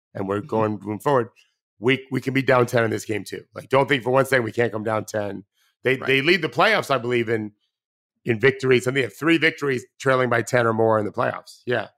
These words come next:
Speaker 2: And as Spo said about this team, they do everything the hard way. <laughs> So, again, this, this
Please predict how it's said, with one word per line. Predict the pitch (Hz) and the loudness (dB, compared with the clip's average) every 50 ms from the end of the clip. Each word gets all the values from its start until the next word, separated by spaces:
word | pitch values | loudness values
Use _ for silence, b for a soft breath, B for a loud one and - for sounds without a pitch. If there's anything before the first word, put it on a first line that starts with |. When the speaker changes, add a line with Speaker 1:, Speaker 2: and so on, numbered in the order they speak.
| _ _ _ _ _ _ _ _ _ _ _ _ _ - 113 | _ _ _ _ _ _ _ _ _ _ _ _ _ -4 -2
Speaker 2:
And | 107 107 107 104 104 101 104 - | 0 2 2 2 0 -2 -4 -2
as | 101 98 95 - - | -2 -2 -2 -4 -4
Spo | - 117 117 120 120 | 0 2 4 4 4
said | - 127 117 113 | 2 0 0 2
about | 107 110 113 113 - | 4 2 2 2 2
this | 117 107 - | -4 -8 -6
team, | - 120 113 113 110 101 | -6 -4 -4 -2 -2 -2
they | 101 104 | -4 -4
do | 92 - 104 - - | -6 -6 -10 -6 -4
everything | 95 101 95 113 113 117 123 | -4 -4 -2 -2 -4 -2 -2
the | 120 | 0
hard | 104 107 104 104 101 | 0 2 0 0 0
way. | 98 107 104 101 101 104 - | 0 0 0 0 -2 -4 -10
<laughs> | _ _ _ | _ _ _
So, | - - - - - 165 151 135 131 123 120 127 - | -12 -10 -8 0 4 6 6 8 6 6 4 2 0
again, | 123 107 135 151 143 131 127 113 | -2 0 2 2 2 4 2 2
this, | 127 127 123 - | 0 -2 -2 -4
this | - | -12